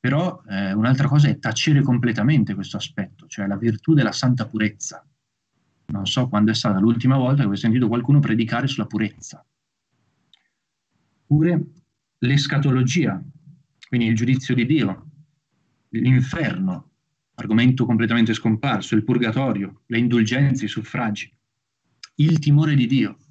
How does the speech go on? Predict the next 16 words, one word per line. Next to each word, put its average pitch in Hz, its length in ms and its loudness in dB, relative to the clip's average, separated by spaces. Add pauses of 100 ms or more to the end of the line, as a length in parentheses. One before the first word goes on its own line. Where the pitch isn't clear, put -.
(500)
Tutto 180 260 0
questo 135 300 -2
e 104 40 0
molte 127 220 2
altre 110 240 -4
cose 107 300 -4
che, 113 240 -4
che - 420 -20
fanno 127 160 0
parte 147 300 0
de-, - 200 0
dell'aspetto 113 520 -2
negativo 123 580 2
della 90 120 -6
vita 113 180 -2
cristiana - 600 -6